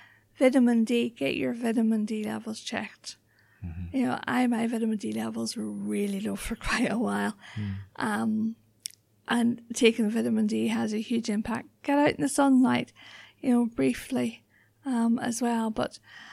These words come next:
Speaker 1: yeah, it's, there are the things, but it's all about our perception and,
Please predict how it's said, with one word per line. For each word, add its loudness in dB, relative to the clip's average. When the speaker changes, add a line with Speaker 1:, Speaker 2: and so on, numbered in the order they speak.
Speaker 1:
yeah, 4
it's, -8
there 8
are 6
the 0
things, 0
but 2
it's 0
all 4
about 2
our -2
perception 0
and, 4